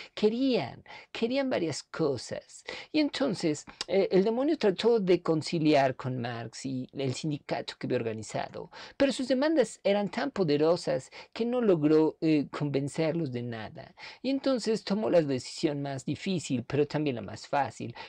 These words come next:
y fue la de enviar a Carlos Marx al cielo. Todo se compuso a la, a la partida de este señor. Cuando llegó al cielo, eh, Marx fue recibido muy satisfactoriamente por San Pedro.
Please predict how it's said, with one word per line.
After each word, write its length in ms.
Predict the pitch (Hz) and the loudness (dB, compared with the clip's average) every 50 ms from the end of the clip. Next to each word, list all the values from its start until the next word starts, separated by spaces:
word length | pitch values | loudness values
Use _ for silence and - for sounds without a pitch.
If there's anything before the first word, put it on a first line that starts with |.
| - - | -6 -4
y 80 | 208 | 0
fue 200 | - - 220 214 | 4 6 6 6
la 120 | 185 165 151 | 6 6 6
de 100 | 147 147 | 4 4
enviar 320 | 139 139 139 147 143 135 | 4 4 6 6 6 6
a 60 | 131 | 4
Carlos 340 | - - 147 139 123 120 - | 2 0 0 0 0 -2 -4
Marx 240 | 131 123 123 - - | -6 -8 -8 -8 -10
al 140 | 151 - - | -12 -10 -10
cielo. 500 | - 127 113 98 - - - - - - _ _ - - - - _ | -8 -6 -6 -6 -8 -10 -14 -16 -18 -20 _ _ -20 -20 -20 -12 _
Todo 220 | - - 262 202 151 | 4 6 6 6 6
se 120 | - 156 | 4 2
compuso 540 | - 170 156 - - 208 190 - - 147 123 | 2 0 0 2 2 2 2 4 2 2 2
a 180 | - - 117 | 2 0 0
la, 140 | 117 117 117 | 0 -2 -2
a 120 | - - 117 | -2 -2 -2
la 80 | 117 | -2
partida 520 | 110 - 131 131 135 - 156 156 135 127 110 | 0 0 0 0 2 4 4 4 4 2 0
de 100 | 113 113 | -2 -4
este 160 | 107 - - | -6 -6 -10
señor. 600 | - - 120 117 120 127 135 123 110 95 - - _ _ - - - - - - _ | -10 -8 -6 -6 -6 -6 -6 -6 -8 -10 -12 -16 _ _ -20 -20 -20 -20 -20 -16 _
Cuando 220 | - - 247 247 | -2 -2 0 0
llegó 380 | 262 233 247 247 240 302 349 403 | 0 0 0 0 2 2 4 4
al 120 | 285 214 | 4 2
cielo, 720 | - - - - 226 233 233 214 180 156 139 123 113 120 - _ _ _ - - _ | 0 -2 -6 -4 -2 0 0 2 2 0 0 -2 -4 -6 -8 _ _ _ -16 -2 _
eh, 440 | - 185 180 175 170 170 165 160 151 | 6 8 10 10 10 8 6 4 4
Marx 320 | 175 196 214 233 214 - - | 2 4 4 4 2 2 2
fue 140 | - 233 214 | 4 4 6
recibido 800 | 214 196 - - 180 151 151 170 190 196 196 165 151 156 147 139 | 6 4 2 0 -2 -2 0 0 2 2 2 4 6 6 6 6
muy 180 | 151 180 196 | 6 2 0
satisfactoriamente 1080 | 190 - 160 - 160 143 - - 127 - - - 175 170 156 135 131 139 147 151 135 - - | 0 -2 -4 -4 -6 -4 -2 -4 -4 -2 0 2 2 2 2 0 0 -2 -4 -4 -6 -8 -6
por 180 | - 123 113 - | -4 -4 -4 -2
San 180 | - 104 101 | -4 -8 -8
Pedro. 500 | 101 - - 101 - - - - - - | -8 -6 -6 -6 -6 -8 -14 -20 -20 -20